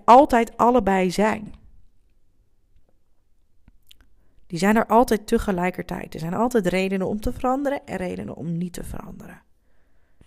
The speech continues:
En er ontstaat eigenlijk pas een probleem als wij, als jij, de redenen om niet te veranderen niet wil horen.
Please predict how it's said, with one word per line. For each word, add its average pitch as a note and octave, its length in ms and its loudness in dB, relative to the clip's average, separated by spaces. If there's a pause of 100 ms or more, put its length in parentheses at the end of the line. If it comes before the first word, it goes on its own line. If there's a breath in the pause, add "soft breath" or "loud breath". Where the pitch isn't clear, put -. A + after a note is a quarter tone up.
(1300 soft breath)
En B3+ 160 4
er C#4+ 140 0
ontstaat E4+ 640 -2
eigenlijk A4 520 -2
pas D4+ 220 0
een C#4 140 -8
probleem G#3 540 -2 (580)
als D#3+ 220 -2
wij, A3+ 520 0
als D#3+ 180 -2
jij, G3+ 500 -4 (680)
de G3 120 0
redenen C#4 500 4
om G#3 220 0
niet D4+ 160 -6
te C#4 100 -20
veranderen B3+ 720 -8 (640)
niet G#3+ 640 0 (120)
wil G3+ 520 2
horen. F#3 520 0